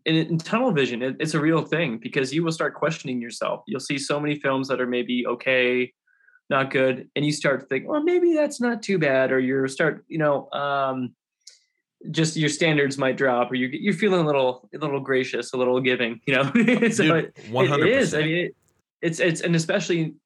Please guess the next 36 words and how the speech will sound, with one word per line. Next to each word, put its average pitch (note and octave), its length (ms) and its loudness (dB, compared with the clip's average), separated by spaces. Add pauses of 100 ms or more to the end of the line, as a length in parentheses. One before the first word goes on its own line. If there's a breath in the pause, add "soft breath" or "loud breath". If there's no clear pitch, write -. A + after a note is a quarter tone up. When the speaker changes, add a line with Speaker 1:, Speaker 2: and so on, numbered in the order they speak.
(760)
Speaker 1:
during D#3+ 340 0
covid G#3 420 0
these B2 120 -6
past B2 240 -6
eighteen C3 200 -6
months, B2 200 0
it D3+ 100 0
is E3 160 2
almost C#3 300 0
like C3+ 140 -4
a B2+ 80 -2
solitary B2 580 0
confinement, A#2+ 640 -2 (220)
um, A#2 520 -4 (340)
type A2+ 240 0
thing. B2+ 380 -2
You B2 160 -4
gotta, A#2+ 220 -2
you C3 80 -2
have A#2+ 100 -2
to - 60 -12
stick A2 220 -8
to - 140 -18
your, A2+ 240 -4 (220)
to - 120 -6
your B2 60 -2
guns B2 380 -4
and A#2 80 -6
Speaker 2:
Yeah. A2+ 100 -2
Speaker 1:
stuff - 140 -10
too. - 200 -6 (120)
Speaker 2:
Dude, D#3+ 160 0
I D#3+ 80 0
got, G3+ 180 -2 (540)
you D#3 240 -4
just - 440 -2